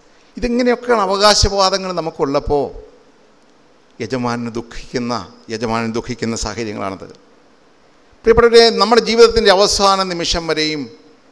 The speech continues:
ഈ പതിനൊന്നാം മണിക്കൂറിൽ വേലയ്ക്ക് വന്ന ഈ നിസ്സഹായരായ മനുഷ്യർക്ക് തുല്യമായിട്ട് നമുക്ക് ജീവിക്കാൻ പറ്റുമോ? ദൈവമുഖത്തേക്ക് നോക്കാൻ പറ്റുമോ?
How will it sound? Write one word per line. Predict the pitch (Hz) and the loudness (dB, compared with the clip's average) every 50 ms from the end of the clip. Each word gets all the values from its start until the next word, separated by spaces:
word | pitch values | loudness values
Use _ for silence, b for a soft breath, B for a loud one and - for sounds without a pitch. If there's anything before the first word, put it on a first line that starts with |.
| _ _ _ _ _ _ _ _ | _ _ _ _ _ _ _ _
ഈ | - 160 151 - | -12 -12 -6 -2
പതിനൊന്നാം | - 151 160 170 175 170 175 175 175 175 170 | 0 0 0 0 -2 0 2 2 4 4 2
മണിക്കൂറിൽ | 165 165 - - 156 160 165 160 160 160 156 147 139 135 135 - _ _ _ - 123 | 0 -2 -4 -4 -4 -4 -2 -2 -2 -4 -4 -6 -8 -12 -14 -18 _ _ _ -2 0
വേലയ്ക്ക് | 135 143 143 147 151 147 - - 151 143 139 | 2 2 2 2 0 -2 -4 -6 -4 -4 -2
വന്ന | 139 139 135 139 135 127 98 - - - _ _ _ _ _ _ _ - 135 | -2 -2 -2 -4 -4 -6 -8 -12 -20 -20 _ _ _ _ _ _ _ -4 -4
ഈ | 139 139 | -2 0
നിസ്സഹായരായ | 147 139 - - 170 135 143 139 135 139 139 139 135 131 131 131 131 123 131 | 0 0 0 0 -2 -2 0 0 0 0 0 0 2 2 2 2 0 0 -2
മനുഷ്യർക്ക് | 131 131 123 - 127 120 - - 127 | -4 -4 -2 -2 -4 -6 -6 -8 -6
തുല്യമായിട്ട് | 117 120 123 120 117 113 113 110 117 113 | -4 -4 -4 -2 -2 -4 -4 -6 -8 -10
നമുക്ക് | 113 110 113 113 | -10 -10 -10 -10
ജീവിക്കാൻ | 117 107 107 - 104 95 | -8 -10 -8 -8 -8 -8
പറ്റുമോ? | 98 98 - 101 101 104 110 | -8 -8 -8 -8 -6 -4 -2
ദൈവമുഖത്തേക്ക് | 113 117 117 110 107 110 117 113 117 | -2 -2 -2 -4 -4 -6 -8 -8 -8
നോക്കാൻ | 113 - 117 120 117 110 | -8 -8 -8 -8 -8 -8
പറ്റുമോ? | 117 - 131 131 131 | -12 -12 -12 -12 -12